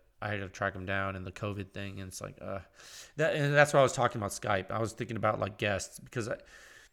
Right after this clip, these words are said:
I, I wanna give my opinions on this now.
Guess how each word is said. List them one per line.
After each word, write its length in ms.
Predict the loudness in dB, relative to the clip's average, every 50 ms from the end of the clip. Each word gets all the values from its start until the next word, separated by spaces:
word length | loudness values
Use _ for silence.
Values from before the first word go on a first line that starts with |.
| _ _ _ _ _ _ _ _ _ _ _ _ _ _ _ _ _ _ -10 -8 -8 -10 -14 _ _ -14 -14 -14 -14 -16 _ _ _ _ -2
I, 140 | 0 0 2 2
I 100 | 4 4
wanna 160 | 4 4 4
give 140 | 4 4 4
my 160 | 4 4 4
opinions 420 | 4 2 0 0 0 0 0 0
on 80 | 0 0
this 220 | 0 -2 -4 -4
now. 460 | -2 -2 0 0 0 -2 -4 -6 -10